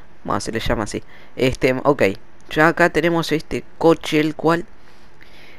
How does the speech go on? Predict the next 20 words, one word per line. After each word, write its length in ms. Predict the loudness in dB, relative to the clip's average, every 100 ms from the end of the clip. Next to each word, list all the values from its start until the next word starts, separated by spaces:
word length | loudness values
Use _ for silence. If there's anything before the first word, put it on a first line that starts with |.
| -14 -6
creo 220 | -2 -2
que 160 | 2 2
no 160 | 4 2
voy 180 | 4
a 40 | 2
activar 380 | 0 0 4 4
el 200 | 4 6
turbo, 320 | 6 6 4
la 100 | 4
verdad, 340 | 2 4 2
porque 300 | 4 0 0
es 100 | -4
que 440 | -2 2 4 4 2
no 220 | 2 2
merece 360 | 4 4 2 2
la 180 | 2
pena. 380 | 2 -2 -2 -4 -8 -14 -14 -14 -14 -14 -14 -8 0
Ya 120 | 0
que, 720 | 2 2 4 4 4 2 0 -6 -14 -14 -12 -10
bueno, 180 | -10